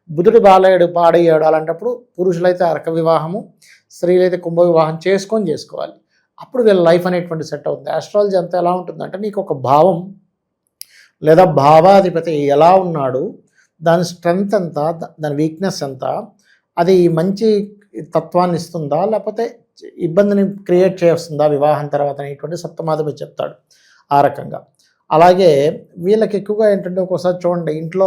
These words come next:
వాళ్ళతో ఎవరితోనైనా కలిసి బిజినెస్ చేయాలని ఉంటూ ఉంటుంది. వీళ్ళకి బిజినెస్ పార్ట్నర్స్ వీళ్ళ తల్లి, వీళ్ళ చె-, వీళ్ళ జీవిత భాగస్వామి, అది పురుషుడైనా స్త్రీ అయినా, అయితే ఈ బిజినెస్ పార్ట్నర్స్‌తో చేస్తే ఎంతవరకు కలిసి వస్తుందనేటువంటిది కూడా బుధుడు చెప్తూ ఉంటాడు. బుధ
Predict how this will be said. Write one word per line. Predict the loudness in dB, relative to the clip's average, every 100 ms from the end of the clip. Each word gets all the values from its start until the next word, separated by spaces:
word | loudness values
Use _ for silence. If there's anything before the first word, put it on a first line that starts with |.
| 2
వాళ్ళతో | 0 0 -4
ఎవరితోనైనా | -4 -6 -10 -8 -12 -6
కలిసి | -6 -4 -8 -10 _ _ -12
బిజినెస్ | -6 -4 -4 -2
చేయాలని | 0 0 -4
ఉంటూ | -10 -16
ఉంటుంది. | -16 -20 _ _ _ _
వీళ్ళకి | 0 2 2 -2
బిజినెస్ | -4 -4 0
పార్ట్నర్స్ | -2 -2 -6 -8 -4 -4 -2 -2
వీళ్ళ | -4 -4
తల్లి, | -2 -2 -2 -2
వీళ్ళ | -4 -6
చె-, | -10 -8
వీళ్ళ | -6 -4 -4 -6 -12 -16 -6
జీవిత | -4 -2 -2
భాగస్వామి, | -2 -8 -16 -16 -16 _ -6
అది | -4 -4
పురుషుడైనా | -6 0 2 2 -2
స్త్రీ | -4 -6
అయినా, | -6 -10 _ _ _ _ _ _
అయితే | -2 0 2 2 0 -6 -4
ఈ | -2 -2
బిజినెస్ | -2 -4 -4
పార్ట్నర్స్‌తో | -4 -4 -6 -8 -6 -6 -4
చేస్తే | -6 -4 -8
ఎంతవరకు | -8 -8 -8 -6 -8 -4
కలిసి | -4 -4
వస్తుందనేటువంటిది | -8 -10 -10 -8 -8 -10 -12 -8
కూడా | -6
బుధుడు | -6 -6 -6
చెప్తూ | -8 -10 -18
ఉంటాడు. | -14 -12 -12 _ _ _ _ _ _ _ -4
బుధ | 0